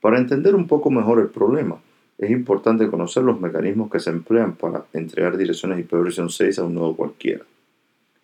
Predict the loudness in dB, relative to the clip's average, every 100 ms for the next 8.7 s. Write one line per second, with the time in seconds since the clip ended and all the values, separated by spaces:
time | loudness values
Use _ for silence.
0 | _ _ _ 2 4 4 2 0 0 0
1 | 0 0 2 2 2 0 0 0 0 -2
2 | -6 -6 -10 -10 -14 -14 _ _ _ _
3 | 0 2 4 4 4 4 0 0 -2 -4
4 | -8 _ _ _ 0 2 2 4 4 4
5 | 4 2 2 2 2 -2 0 0 4 4
6 | 4 0 -4 0 2 2 0 -4 -4 -4
7 | -4 -8 _ _ _ _ 4 6 4 2
8 | 0 -2 -2 -2 -6 -10 -14